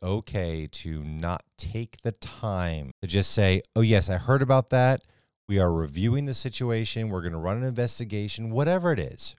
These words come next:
right? "We'll get back to you." There's nothing wrong with that. There's no investors that are gonna be pulling the plug on Disney.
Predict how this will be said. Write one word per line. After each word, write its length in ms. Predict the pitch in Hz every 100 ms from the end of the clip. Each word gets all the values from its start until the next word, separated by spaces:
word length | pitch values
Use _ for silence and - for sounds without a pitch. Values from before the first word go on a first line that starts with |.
| _
right? 200 | 82 90
"We'll 140 | 110 139
get 180 | 151
back 300 | - 85 73
to 120 | - 64
you." 180 | 58 - _ _ _ _ -
There's 140 | 156
nothing 320 | 190 240 208
wrong 240 | 95 73 69
with 140 | 67
that. 260 | 65 87 - _ _ _
There's 160 | 160 180
no 140 | 220
investors 840 | 151 90 95 85 - 90 80 76
that 120 | 80 82
are 60 |
gonna 180 | 80 82
be 160 | 73 82
pulling 380 | - 98 90 76
the 80 |
plug 500 | 65 - 80 76 73
on 220 | 76 71 67
Disney. 640 | 80 76 80 82 85 82